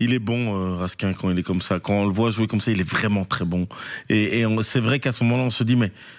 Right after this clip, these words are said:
jeune Belge, on n'a pas envie de le propulser trop vite au, au plus haut niveau. Euh, mais, mais, mais il est bon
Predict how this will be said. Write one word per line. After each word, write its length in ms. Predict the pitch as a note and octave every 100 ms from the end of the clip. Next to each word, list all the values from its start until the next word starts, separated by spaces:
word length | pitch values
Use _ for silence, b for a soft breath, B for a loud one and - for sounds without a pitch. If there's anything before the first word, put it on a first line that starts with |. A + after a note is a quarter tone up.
| B B
jeune 400 | - A#2 B2+ A#2+
Belge, 260 | G2+ C3 A2+
on 60 |
n'a 100 | G#2+
pas 140 | G2 A#2
envie 160 | A2+
de 80 | A2
le 80 | G#2+
propulser 520 | - A#2 - A2+ A#2+
trop 260 | - E3+ A#2
vite 240 | A#2 B2
au, 80 | A2+
au 160 | G#2+ A2
plus 160 | - A2+
haut 80 | A2+
niveau. 420 | A#2+ C3+ E3+ E3 B B B B
Euh, 320 | G#2 G#2 D2+ G#2+
mais, 240 | G#2+ - B B B -
mais, 180 | F#2+ -
mais 240 | G2+ G#2 G2+
il 80 |
est 60 | G#2
bon 220 | F2+ G2+